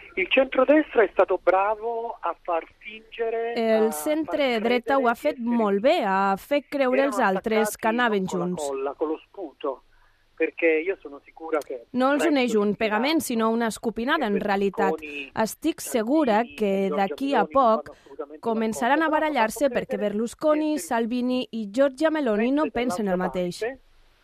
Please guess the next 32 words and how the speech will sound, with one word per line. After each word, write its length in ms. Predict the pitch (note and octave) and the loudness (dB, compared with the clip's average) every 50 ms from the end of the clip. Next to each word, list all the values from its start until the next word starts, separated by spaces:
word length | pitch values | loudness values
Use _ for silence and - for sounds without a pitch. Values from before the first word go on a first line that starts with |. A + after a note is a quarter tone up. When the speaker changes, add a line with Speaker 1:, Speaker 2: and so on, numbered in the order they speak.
| _ _ _ _ _ _ _ _ _ _ _ _ - | _ _ _ _ _ _ _ _ _ _ _ _ -8
Speaker 1:
eh, 680 | E3 D#3+ D#3 D#3 D3+ D3+ D3 C#3+ - C#3+ C#3 C#3 C#3 | -4 -4 -2 -2 -2 -2 -4 -4 -6 -6 -8 -10 -8
c'è 160 | - - - | -2 2 2
Speaker 2:
Però 120 | C4+ C#4+ D4 | 4 6 6
han 100 | - E4 | 4 6
Speaker 1:
stata 100 | D#4 G#3+ | 4 2
Speaker 2:
simulat 480 | - - D4 D4 C4+ A#3+ A#3 C4+ D4 D4 | 0 0 -4 -4 -2 -2 0 0 -2 -2
Speaker 1:
più 80 | - | -4
Speaker 2:
estar 260 | G#3+ - - - A3 G#3 | -8 -8 -6 -6 -4 -4
d'acord. 460 | G#3 G3+ G#3 C4+ B3 F#3+ F3+ - - - - - - - - | -4 -4 -4 -4 -4 -4 -4 -8 -18 -20 -20 -20 -14 -6 -2
Speaker 1:
divisione. 580 | D#4 D#4 D4+ D#4+ E4 A#3+ A3 E3 C#4 C4+ C4 B3 - | 0 2 2 2 4 4 4 4 2 -6 -10 -10 -6
Speaker 2:
Mentrestant, 840 | A#3 A#3 A#3+ A#3 A#3 G#3 _ - C4 C4+ C4+ - - - E4 E4 | -4 -2 -2 -2 -2 -4 _ -4 -2 -2 -2 -4 -2 -2 -2 -2
a 40 | E4 | -2
Speaker 1:
Eh, 40 | D#4 | -2
Speaker 2:
l'esquerra 440 | D#4 D4+ D4+ - - C4 A#3 A#3+ C4 | -4 -6 -6 -6 -4 -4 -2 -2 -4
hi 140 | C#4 C4 B3 | -4 -4 -4
ha 40 | A#3 | -4
hagut 220 | A3+ C4 C#4+ A#3 A3 | -4 -6 -8 -6 -4
més 280 | B3+ C4+ C4+ G#3+ - | -2 -2 -2 -2 -4
Speaker 1:
l'altra 180 | - F#3 E3+ D#3 | -6 -4 -4 -4
Speaker 2:
divisió. 200 | D#3+ E3 E3 D#3+ | -4 -4 -4 -4
Speaker 1:
volta 200 | E3 E3 - E3+ | -4 -6 -8 -12
si 80 | - | -12
erano 160 | E3 - D#3+ D#3 | -12 -12 -12 -10
presentati 480 | - D#3 D3+ E3 D3+ - E3 D#3+ - | -8 -8 -8 -8 -6 -4 -4 -4 -4
col 180 | D#3+ D3+ D#3 D#3 | -4 -8 -8 -6
Movimento 520 | D#3 D#3+ D#3 D#3+ E3 E3+ E3 D#3+ - - | -6 -6 -6 -4 -6 -6 -6 -6 -10 -12
Cinque 380 | D#3 - - E3 - - G3 F#3 _ | -12 -12 -12 -8 -6 -6 -6 -4 _
Stelle, 360 | - G3+ G#3 A#3+ C4 A#3 D#3+ | 2 4 6 6 6 4 0
questa 240 | C#3 D3 - - D#3+ | 0 0 -2 0 0
volta 320 | D#3 D3 - - D#3 D3 - _ _ _ _ _ _ _ _ _ _ _ | 0 0 2 2 2 2 0 _ _ _ _ _ _ _ _ _ _ _
sono 140 | - F3 D3+ | -4 -4 -4
presentati 400 | - - - - D3+ C#3+ _ | -4 -6 -6 -6 -10 -14 _